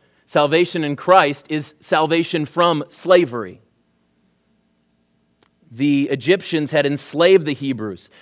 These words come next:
The Egyptians had systematically aborted a generation of Jewish baby boys,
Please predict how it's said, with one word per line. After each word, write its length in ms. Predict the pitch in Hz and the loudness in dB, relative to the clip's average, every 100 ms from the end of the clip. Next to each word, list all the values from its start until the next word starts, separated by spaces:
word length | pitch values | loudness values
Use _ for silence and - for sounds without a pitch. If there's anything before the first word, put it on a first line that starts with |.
| _ | _
The 140 | - 170 | -2 -2
Egyptians 600 | 147 165 208 - 180 156 | 4 4 4 0 -4 -2
had 260 | 151 156 131 - | -2 -2 -4 -14
systematically 1120 | - - 208 208 - 170 170 190 196 147 160 160 | -14 0 0 2 0 0 0 0 0 2 0 0
aborted 680 | 156 107 165 196 202 147 | -4 0 8 10 10 4
a 100 | 156 | -2
generation 880 | 151 165 170 160 170 190 - 143 151 - _ - | -2 0 0 2 0 0 -4 -4 -6 -12 _ 0
of 160 | 147 | 0
Jewish 380 | 113 143 190 180 | 0 2 2 2
baby 320 | 139 165 160 | 0 0 0
boys, 640 | 165 170 175 123 - - _ | 0 2 2 2 -4 -20 _